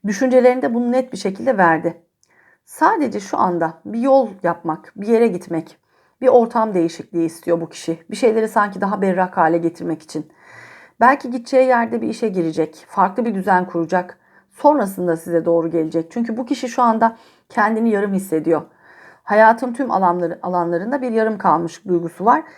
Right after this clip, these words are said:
Dediğim gibi ekonomik sıkıntıları da çok fazla. Şu anda bunları tamamlayabilmek ve bir seçim yapabilmek adına birazcık uzaklaşma niyetindeyim.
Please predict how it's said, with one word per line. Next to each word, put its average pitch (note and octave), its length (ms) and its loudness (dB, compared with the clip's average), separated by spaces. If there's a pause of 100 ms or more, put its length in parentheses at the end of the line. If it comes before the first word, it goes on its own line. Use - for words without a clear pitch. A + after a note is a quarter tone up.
(200)
Dediğim A3+ 340 0
gibi A#3 380 -6
ekonomik A#3 380 0
sıkıntıları A3+ 580 0
da G3 80 0
çok F#3+ 220 -4
fazla. E3 440 0 (360)
Şu - 160 -2
anda A#3 260 4
bunları A#3 260 0
tamamlayabilmek A3 800 -4
ve G3+ 120 -2
bir A3 80 -4
seçim G#3+ 340 -4
yapabilmek E3+ 520 0
adına E3+ 400 -2 (520)
birazcık A#3 340 2
uzaklaşma G#3 580 -4
niyetindeyim. F3 680 -4